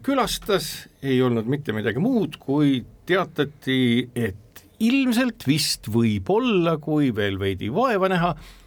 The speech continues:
on avastatud viies loodusjõud.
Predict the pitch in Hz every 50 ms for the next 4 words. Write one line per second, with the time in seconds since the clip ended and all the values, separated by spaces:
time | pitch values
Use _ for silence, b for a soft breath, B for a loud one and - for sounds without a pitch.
0 | B B B - - 247 220 151 147 165 185 180 - - 156 151 - - 120 -
1 | 117 117 123 131 135 139 127 - - - - - - 82 85 90 95 92 - -
2 | - - - - - - - - - - -